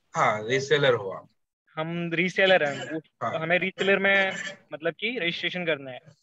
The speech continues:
Speaker 1: हम्म।
Speaker 2: ओके, यही पूछ रहा था।
Speaker 1: हाँ, नहीं आप करेंगे सर। यहाँ पे दो part है, एक reseller और एक ओईएम, हम दोनों के बारे में बात करेंगे। उसको
Speaker 2: अच्छा,
Speaker 1: बोलते हैं
Speaker 2: एक चीज
Speaker 1: vendors।
Speaker 2: और थी, सर, एक
Speaker 1: हाँ,
Speaker 2: चीज
Speaker 1: बोलिए।
Speaker 2: और थी।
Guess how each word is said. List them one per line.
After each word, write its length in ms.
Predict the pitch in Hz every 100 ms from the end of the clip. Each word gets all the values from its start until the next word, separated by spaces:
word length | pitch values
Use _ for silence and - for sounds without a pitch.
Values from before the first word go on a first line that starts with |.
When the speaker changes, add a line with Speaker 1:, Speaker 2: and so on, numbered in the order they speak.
| - 160
Speaker 1:
हम्म। 260 | 139 104 - _ _ _ _ _ _ _ _ _ _ _ _ _ _
Speaker 2:
ओके, 240 | 147 - 156
यही 160 | 170
पूछ 280 | 170 156 -
रहा 100 | 135
था। 180 | 139 - _ _ _ _ 170
Speaker 1:
हाँ, 140 | 135
नहीं 140 | 123
आप 180 | 135 120
करेंगे 340 | - 98 101 107
सर। 240 | 175 240 - _ _ -
यहाँ 140 | 135
पे 100 | 160
दो 200 | 160 160
part 260 | 196 160 127
है, 60 | 170
एक 500 | 185 143 131 120 120
reseller 440 | 135 - 165 190
और 140 | 185 165
एक 160 | 160
ओईएम, 280 | 131 117 98 - 127
हम 140 | 135
दोनों 240 | 135 143
के 80 | 156
बारे 180 | 143 131
में 100 | 127
बात 180 | 110 -
करेंगे। 260 | 101 95 92 _ _ - _
उसको 200 | 143 -
Speaker 2:
अच्छा, 220 | 160 156
Speaker 1:
बोलते 100 | 190
हैं 80 | 190
Speaker 2:
एक 60 | 127
चीज 100 | 220
Speaker 1:
vendors। 140 | 208
Speaker 2:
और 80 | 202
थी, 260 | 214 202 - _ _ _ -
सर, 100 | 180
एक 60 |
Speaker 1:
हाँ, 100 | 185
Speaker 2:
चीज 180 | - 202
Speaker 1:
बोलिए। 400 | 185 180 190 196
Speaker 2:
और 60 | 254
थी। 280 | _ -